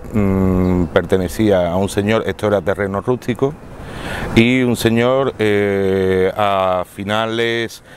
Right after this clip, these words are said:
de los años sesenta, principios de los setenta, eh, pues parcela este territorio y en el, en él empiezan a asentarse, pues, eh, familias muy jóvenes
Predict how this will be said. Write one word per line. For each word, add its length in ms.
de 120
los 120
años 320
sesenta, 580
principios 440
de 60
los 140
setenta, 600
eh, 260
pues 300
parcela 760
este 880
territorio 640
y 180
en 160
el, 440
en 180
él 220
empiezan 400
a 40
asentarse, 600
pues, 520
eh, 640
familias 500
muy 220
jóvenes 500